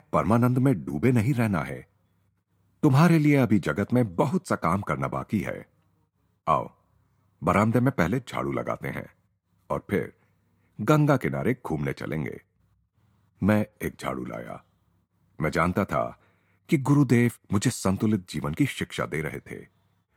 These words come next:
शरीर के अपने दैनिक कर्तव्यों का निर्वाह करते हुए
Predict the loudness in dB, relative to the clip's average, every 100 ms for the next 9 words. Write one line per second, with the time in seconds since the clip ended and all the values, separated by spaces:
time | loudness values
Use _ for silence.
0 | _ -8 0 4 6 4 4 2 2 0
1 | 0 0 0 -2 -4 -2 -2 0 -2 -2
2 | -4 -4 -4 -4 -8 -4 -2 -2 -4 -6